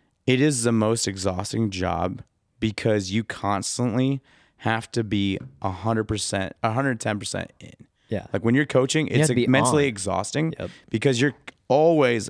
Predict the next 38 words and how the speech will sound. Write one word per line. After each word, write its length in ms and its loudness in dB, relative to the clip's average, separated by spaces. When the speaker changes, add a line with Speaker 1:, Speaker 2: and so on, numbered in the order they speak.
Speaker 1:
motivating 840 2
and 200 -4
pushing 480 -2
and 240 0
pushing 480 0
and 240 0
pushing 480 0
and 200 0
pushing 400 2
for 260 -2
those 180 2
athletes 400 -2
to 60 -6
give 180 2
more 380 2
and 200 2
more 400 2
and 200 0
more. 320 2
And 180 0
then 100 2
you 120 2
have 120 -2
to 80 -4
be 160 2
on 200 2
'em 140 2
in 260 -2
a 60 0
way 260 2
where 140 0
they 120 2
don't 240 0
wanna 220 2
like 260 0
you 140 0
anymore, 400 -4
like, 180 -6